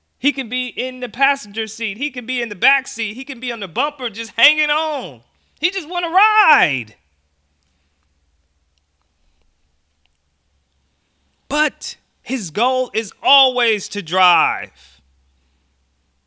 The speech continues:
He just wants to blur the line of good and bad. Just blur it.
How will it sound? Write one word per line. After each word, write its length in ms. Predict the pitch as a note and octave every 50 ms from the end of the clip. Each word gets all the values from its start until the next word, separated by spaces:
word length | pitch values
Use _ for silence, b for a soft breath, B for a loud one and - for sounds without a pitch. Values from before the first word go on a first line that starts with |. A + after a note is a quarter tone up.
| _ _ _ _ _ _ _ _ _ _ _ _ _ _ _ _ _ _ _ _ _ _ _ _ _ _ _
He 140 | - A3+ A#3+
just 200 | G#3 A3+ G3 G3
wants 240 | G#3+ G#3 G3+ G3 -
to 200 | - E3 C3 A#2 _ _ _ _ _ _ _ -
blur 400 | - D3 E3 F#3+ G3+ G#3 G#3 G3+
the 120 | E3+ D#3+
line 520 | D#3+ E3 F3 F#3 F#3+ F#3+ F#3 F#3 F3+ F3 E3+
of 160 | D3+ D3 D3
good 160 | D3+ E3+ E3
and 140 | E3 D#3 D3+
bad. 440 | D3 D3 D#3 D#3 D3+ C#3 B2+ B2+ E3+
Just 260 | - C4+ C4 A#3 A3
blur 340 | A3+ A#3+ B3 B3+ B3 A#3+ A3
it. 380 | F#3 C#3+ A2+ - _ - -